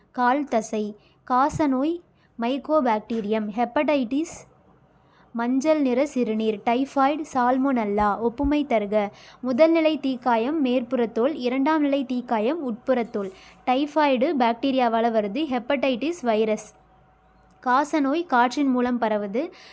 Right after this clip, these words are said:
காலரா உணவு மற்றும் நீரால் பரவுது. வாய் சுக-, கூற்று காரணம், வாய் சுகாதாரம் நல்லது. காரணம், நல்ல பற்கள் ஆரோக்கியமான திசுக்களை கொண்ட ஈறுகளால் சூழப்பட்டுள்ளன.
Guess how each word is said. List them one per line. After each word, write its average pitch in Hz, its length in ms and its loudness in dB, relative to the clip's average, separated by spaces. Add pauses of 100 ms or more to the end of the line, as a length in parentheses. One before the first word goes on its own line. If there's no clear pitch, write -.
(140)
காலரா 262 480 2
உணவு 294 440 -2
மற்றும் 294 380 0
நீரால் 262 440 2
பரவுது. 196 460 -2 (840)
வாய் 262 440 2
சுக-, 240 320 -2
கூற்று 285 320 -6
காரணம், 247 480 -4
வாய் 247 280 2
சுகாதாரம் 254 640 0
நல்லது. 220 580 -2
காரணம், 240 540 0
நல்ல 262 320 0
பற்கள் 262 400 0
ஆரோக்கியமான 269 760 2
திசுக்களை 247 560 -4
கொண்ட 226 280 -4
ஈறுகளால் 247 600 -2
சூழப்பட்டுள்ளன. 208 800 -6